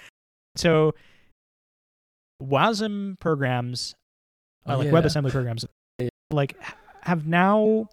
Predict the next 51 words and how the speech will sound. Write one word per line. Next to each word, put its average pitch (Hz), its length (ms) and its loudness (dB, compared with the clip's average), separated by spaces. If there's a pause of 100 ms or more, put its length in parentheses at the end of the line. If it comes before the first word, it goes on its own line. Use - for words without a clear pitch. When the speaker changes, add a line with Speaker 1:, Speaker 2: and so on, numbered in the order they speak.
Speaker 1:
like, 156 200 0
there's 175 160 6
a 180 60 4
working 196 260 2
group 139 260 0
that 127 260 -2
is 131 400 -4
trying 147 220 -4
to 143 180 -2
create 143 300 -2
this - 300 -4 (360)
A 156 100 0
P 165 140 2
I 160 120 4
called, 127 360 -6
uh, 123 140 -2
wasi, 127 580 -2 (100)
which 143 240 0
is 131 160 -2
the 135 100 0
set 151 160 2
of 139 280 4
abstractions 135 720 -2 (340)
that 135 160 2
are 127 360 0
available 143 440 4
to 135 160 0
all 131 480 0
wasm 131 300 -4
programs, 180 480 -4 (300)
such - 220 -10
that 135 100 -2
they 135 100 -2
can 135 200 -2
run 143 280 4
on 127 480 -2
servers 127 480 0
and, 123 180 -6 (180)
and 156 100 2
not 165 160 6
just - 120 -8
in 143 60 -6
the 123 80 -6
browser, 131 320 -4
but 120 140 -10 (220)
Speaker 2:
Yeah. 113 280 -2
Speaker 1:
so - 140 -4
that 147 200 -4
th-, 160 140 2
this 156 240 -2
is, 143 160 -6